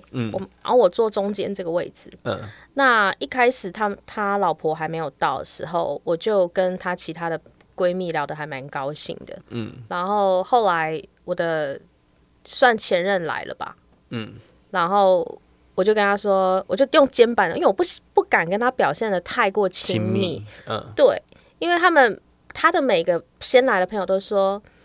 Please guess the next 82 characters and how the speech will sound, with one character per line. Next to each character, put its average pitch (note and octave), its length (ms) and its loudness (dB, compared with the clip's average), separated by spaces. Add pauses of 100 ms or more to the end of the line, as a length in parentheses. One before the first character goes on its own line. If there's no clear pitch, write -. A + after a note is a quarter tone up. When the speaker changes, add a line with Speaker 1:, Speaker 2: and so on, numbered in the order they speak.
(200)
Speaker 2:
：“你 G#4+ 140 10
怎 G#4 120 6
么 D4+ 80 2
会 G#4 80 6
有 G#4 80 6
一 - 20 -2
个 D4+ 80 2
这 G#4+ 160 4
么 F4+ 60 4
漂 F#4+ 180 4
亮 F#4 140 4
的 D4 60 2
朋 C4 260 4
友？” C#4+ 120 6 (560)
Speaker 1:
啊， - 60 -10
他 D#3 80 2
们 D#3+ 80 6
都 D3 80 8
不 C3 120 -2
知 A#2+ 120 -10
道， A#2 260 6 (400)
没 C3+ 120 2
有 B2+ 80 6
人 G#2+ 100 0
知 G#2+ 140 -8
道。 G#2 360 -2
Speaker 2:
对， B3 160 6
对， G#3+ 140 0
对。 G3 200 2
Speaker 1:
OK。 G#3 140 -10 (120)
Speaker 2:
然 B3 180 4
后， F4 180 6 (100)
而 - 100 4
且 C4 260 4 (840)
是 - 160 0
命 E4+ 160 4
理 A3+ 80 4
老 G3 220 2
师， F#3 440 -6
他 D#4 100 -2
们， A4 120 4
Speaker 1:
嗯。 - 60 -6
Speaker 2:
他 G#4 180 4
们 F#4 100 2
的 E4+ 80 2
每 C4 200 4
个 G3+ 120 4
人 G3+ 80 4
都 A#3+ 120 0
说 B3+ 140 0
：“你 C#4 80 -2
怎 C4+ 140 -2
么 G3+ 60 -4
会 B3+ 120 2
有 G3 60 2
一 - 20 0
个 F#3 60 0
这 F#3+ 180 2
么 G#3+ 80 4
漂 A#3 160 -2
亮 A3+ 80 0
的 G3 60 0
朋 G#3+ 60 -4
友？” F#3 80 0
我 - 40 2
心 F#4 160 -4
里 F#4 60 -2
想 F3+ 240 -4 (1080)
：“你 B3+ 60 -4
们 B3+ 80 -2
是 G#4+ 120 6
没 E4+ 100 4
有， - 120 4
你 B3 100 2
们 A#3+ 120 8
是 F#4+ 140 2
有 A#3+ 160 6
多 C#4+ 280 8
客 D4 300 4
套， G#3+ 280 2
还 F3+ 160 -2
是？” A3+ 240 -6